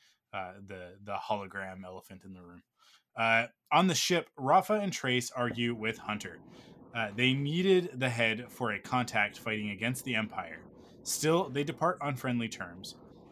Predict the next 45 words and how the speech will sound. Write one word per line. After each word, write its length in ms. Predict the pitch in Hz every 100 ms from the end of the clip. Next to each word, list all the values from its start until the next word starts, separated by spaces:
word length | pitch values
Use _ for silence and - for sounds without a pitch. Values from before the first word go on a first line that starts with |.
| -
"Keep 200 | - 180
working 300 | 151 151 135
on 140 | 139 127
that 240 | 123 113
bow, 220 | 110 101 95
kid," 300 | - 98 101 107 -
Rafa 380 | 120 107 98 107
says 320 | - 104 -
to 100 | - 101
Omega. 440 | 95 92 92 98 - - - - - -
And 120 | 107
Hunter 260 | 160 - 139
has 180 | 143
a 60 | 131
gift 260 | 113 120 -
for 120 | 101
Rafa, 360 | 90 - 87 85 - - -
a 80 | 117
data 320 | 123 151 147
rod 320 | 113 101 101
with 140 | 101 101
the 80 |
tactical 500 | 107 117 113 127 135
droid's 320 | 135 135 135 120
intel, 480 | 113 117 95 87 - _ _
saved 400 | - 127 135 127
by 160 | 156 139
Tech 360 | - 104 -
before 300 | 110 - 113
it 60 | 110
was 140 | 98 -
destroyed. 500 | 98 - 107 87 82 _ _ _ _ _ _
"You'll 240 | 117 123
use 300 | 113 120 151
it 200 | 147 143 -
for 100 | 117
the 100 | 107
right 260 | 110 107
reasons," 520 | 101 95 - 87 92
Hunter 280 | - 95 104
says. 400 | - 104 113 - - _
So 140 | - 131
this 220 | 139 143
is, 160 | 180 147
th-, 380 | 131 139 147